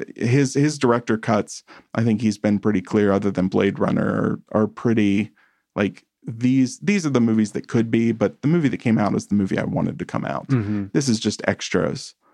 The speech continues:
Speaker 2: Yeah,
Speaker 1: uh,
Speaker 2: yeah.
Speaker 1: if, if you enjoyed it.
Speaker 2: Uh-huh.
Speaker 1: Um, and so, uh,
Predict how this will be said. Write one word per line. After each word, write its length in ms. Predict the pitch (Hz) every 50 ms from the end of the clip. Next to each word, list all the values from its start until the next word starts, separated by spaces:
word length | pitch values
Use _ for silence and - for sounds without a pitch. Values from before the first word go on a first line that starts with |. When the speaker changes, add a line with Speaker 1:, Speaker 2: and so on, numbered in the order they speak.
| _ -
Speaker 2:
Yeah, 180 | 120 113 104
Speaker 1:
uh, 120 | 98 101 98
Speaker 2:
yeah. 140 | 98 - - -
Speaker 1:
if, 240 | 117 110 113 - -
if 180 | - 117 113 -
you 140 | 113 98 90
enjoyed 380 | - 95 107 107 107 - - -
it. 200 | - - _ -
Speaker 2:
Uh-huh. 320 | 123 110 98 95 95 95 92 - _ -
Speaker 1:
Um, 540 | - 117 107 104 104 104 98 - 139 - _ _ _ _ _ _ _ -
and 200 | 113 117 107 104
so, 380 | - - 113 101 98 95 - -
uh, 180 | - - -